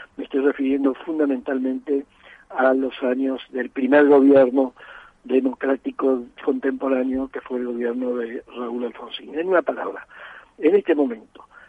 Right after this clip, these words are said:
entender la situación argentina implica, además, ver hasta qué punto se está o no cumpliendo con las normas fundamentales de nuestra Constitución. Y creo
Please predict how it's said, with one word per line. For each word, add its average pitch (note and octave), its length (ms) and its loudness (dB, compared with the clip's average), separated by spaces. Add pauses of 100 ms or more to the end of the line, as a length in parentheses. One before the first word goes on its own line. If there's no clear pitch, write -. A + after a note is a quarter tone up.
(160)
entender D3+ 600 4 (140)
la A#2+ 160 -6
situación C#3 360 -4
argentina D3 560 -6 (120)
implica, - 580 -8 (360)
además, E3 340 6 (680)
ver F#3 200 8
hasta D#3 260 4
qué F#3+ 140 0
punto G#3+ 560 -6 (380)
se C#3+ 60 -2
está - 360 2 (140)
o C#3+ 120 4
no A3 260 4 (500)
cumpliendo F3 760 0 (420)
con D3 440 4
las A#2+ 160 0
normas E3 320 2 (120)
fundamentales F3 680 0 (580)
de C3+ 120 2
nuestra - 280 -2
Constitución. - 580 -12
Y B3+ 160 -8
creo A#3+ 440 -2